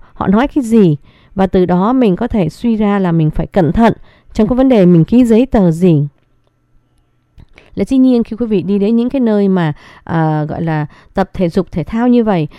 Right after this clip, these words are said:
và họ có những cái máy móc tân tiến như vậy thì chúng ta nghĩ rằng là không có chuyện gì xảy ra hoặc là ký vào rồi thì là không sao cả.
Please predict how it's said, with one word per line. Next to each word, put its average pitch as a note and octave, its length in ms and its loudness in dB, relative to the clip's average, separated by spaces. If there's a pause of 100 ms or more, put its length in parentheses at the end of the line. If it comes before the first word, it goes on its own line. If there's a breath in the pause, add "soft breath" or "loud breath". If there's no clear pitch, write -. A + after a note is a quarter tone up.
(160 loud breath)
và - 120 -4
họ - 100 -4
có A3 200 -4
những C4+ 200 -2
cái D4+ 100 -4
máy C#4 240 -2
móc D#4 320 -4
tân C#4 240 2
tiến C#4 280 -2
như C#4 100 0
vậy F#3+ 280 -2 (380 soft breath)
thì G#3+ 440 0 (260)
chúng C#4 240 -2
ta G#3 440 -2 (280 soft breath)
nghĩ C#4 180 2
rằng C#4+ 200 0
là E3+ 360 -2 (840)
không C4+ 220 -2
có C#4+ 60 -2
chuyện F3 200 0
gì E3 140 -2
xảy D#3+ 200 -6
ra F#3+ 280 -4 (300 soft breath)
hoặc G3+ 180 -8
là G3+ 100 -2
ký B3 300 -4
vào G#3+ 280 -2
rồi D#3+ 120 -4
thì F3 140 -6
là E3+ 180 -4
không A3+ 200 -4
sao G#3+ 200 -4
cả. F3 380 -4